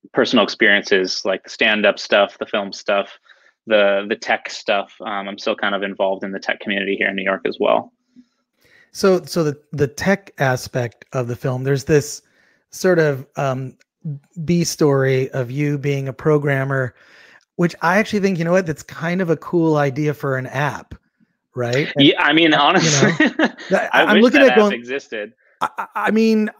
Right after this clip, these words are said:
Speaker 2: that, that's an app. Like, um, it's basically Uber for ice cream. Well, I mean, there's an Uber for everything, but this is kind of like,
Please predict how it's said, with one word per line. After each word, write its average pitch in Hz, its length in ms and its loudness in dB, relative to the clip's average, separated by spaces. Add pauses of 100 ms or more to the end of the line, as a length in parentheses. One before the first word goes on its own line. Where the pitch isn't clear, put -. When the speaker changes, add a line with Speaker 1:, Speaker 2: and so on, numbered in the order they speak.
(200)
Speaker 2:
that, 202 300 0
that's - 200 2
an 180 100 2
app. 254 440 2
Like, 165 600 2
um, 165 540 -2
it's - 340 -2
basically 175 760 0
Uber 170 300 2
for 160 160 -2
ice 175 240 0
cream. - 200 -10
Well, 214 80 4
I - 20 4
mean, 226 80 0
there's 226 120 2
an 208 120 4
Uber 220 180 4
for 170 160 0
everything, 165 400 2
but 139 100 -10
this 165 200 -10
is 151 80 -10
kind 180 300 -4
of 160 80 -4
like, 160 240 -2